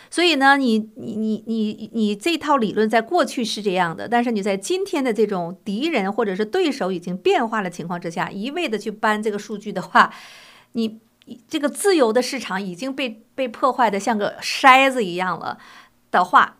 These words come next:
那你还，还是这种方式的话，你怎么去纠正目前的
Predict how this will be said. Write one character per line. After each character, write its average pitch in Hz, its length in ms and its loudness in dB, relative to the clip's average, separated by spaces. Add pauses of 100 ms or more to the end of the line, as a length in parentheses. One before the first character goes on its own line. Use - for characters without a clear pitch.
(160)
那 220 240 0
你 196 120 -6
还， 254 400 2
还 208 240 0
是 277 160 -4
这 277 160 -2
种 208 240 -2
方 208 240 0
式 208 200 -4
的 196 80 -2
话， 175 240 0 (500)
你 302 140 -4
怎 247 320 0
么 190 100 -8
去 220 180 -10
纠 254 240 -6
正 247 160 -2
目 202 140 -8
前 180 320 -10
的 175 220 -8